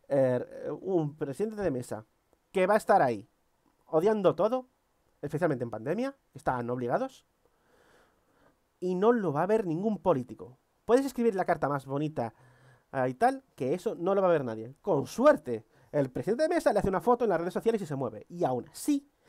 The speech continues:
eso no va, no tiene nada por seguro de que vaya a ir a un político o que vaya a cambiar nada. Porque tu voto no es un buzón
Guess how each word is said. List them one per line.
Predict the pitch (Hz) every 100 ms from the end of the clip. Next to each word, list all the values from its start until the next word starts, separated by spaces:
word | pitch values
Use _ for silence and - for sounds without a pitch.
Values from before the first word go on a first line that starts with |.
| _
eso | - 226
no | 254
va, | 240 214 185 139 170
no | 185
tiene | 196 202 175 156 _
nada | 175 226
por | 262
seguro | 262 226 202
de | 190
que | 170
vaya | 175
a |
ir | 180
a | 175
un | 151
político | 131 123 - - 208 - 156
o | 160
que | 160
vaya | 170
a |
cambiar | 165 165 131
nada. | 120 107 - - -
Porque | 165 160 156 139 - 147 _
tu | 170
voto | 247 - 156
no | 208 254 233
es | 214 - _
un | 208 180
buzón | 151 151 156 202 139 117